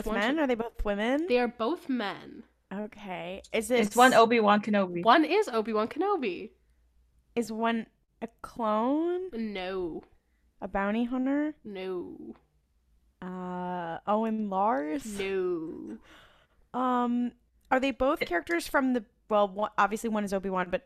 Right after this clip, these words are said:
Speaker 1: from the prequel
Speaker 2: Yes.
Speaker 1: era? Prequel era. Okay. Is this somebody who has generally been on Tatooine?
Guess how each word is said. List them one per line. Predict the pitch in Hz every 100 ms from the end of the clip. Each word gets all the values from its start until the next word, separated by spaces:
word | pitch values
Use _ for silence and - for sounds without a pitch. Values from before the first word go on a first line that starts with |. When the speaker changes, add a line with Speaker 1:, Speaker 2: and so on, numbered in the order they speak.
| -
Speaker 1:
from | 208 196
the | 180 -
prequel | - 311 330 403 370
Speaker 2:
Yes. | 233 381
Speaker 1:
era? | 370 370 370 - - _ _ _ _ _ _ -
Prequel | 254 220
era. | 185 - - -
Okay. | 226 220 190
Is | - 240
this | 349
somebody | - 381 370 349
who | 320 302 285 277 254 - _ _ _ _ _
has | 240
generally | - 220 220 208
been | 196 202
on | 277 339
Tatooine? | 392 403 403 480 494 554